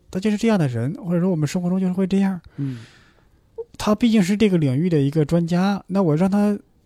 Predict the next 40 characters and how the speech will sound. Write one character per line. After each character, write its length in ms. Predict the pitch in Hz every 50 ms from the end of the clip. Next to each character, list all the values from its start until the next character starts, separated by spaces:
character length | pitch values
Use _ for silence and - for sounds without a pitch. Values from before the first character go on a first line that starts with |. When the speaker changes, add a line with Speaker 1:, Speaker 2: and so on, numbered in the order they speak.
| _ _ _ _ _ -
Speaker 1:
这 100 | - 208
样 120 | 202 175
标 180 | 147 - 208 208
榜， 160 | 190 175 147
我 80 | 135 135
觉 80 | 143
得 100 | 165 202
也， 260 | 214 185 147 127 - -
也， 180 | - - 147 143
也， 240 | 139 143 139 139 139
也 200 | 147 156 156 147
没 220 | 147 160 185 233
什 160 | 226 - 180
么， 160 | 151 139 135 131
我， 200 | 127 143 156 151
我 180 | 147 147 139
完 200 | 139 156 190 233 220
全 280 | - 180 180 185 185 185
可 160 | - 175 180
以 500 | 190 170 143 127 135 139 143 147 - - - - - - - - - - - - -
接 200 | - - 220 220
受 200 | 190 220 233 185
这 100 | 143 127
个， 80 | 113 113
我 80 | 120
完 140 | 127 160 175
全 100 | 180 175
看 100 | - 151
他 60 | 143
说 140 | 143 - 180
的 100 | 170 156
东 180 | 151 170 180 170
西 140 | - 151
是 160 | 131 - - 156
好 200 | - - - 127
是 120 | - -
坏， 240 | 143 - 175 175 - - _ _ -
Speaker 2:
嗯。 200 | 120 117 117 117
Speaker 1:
对 120 | 113 110
吧？ 200 | 110 107 107 -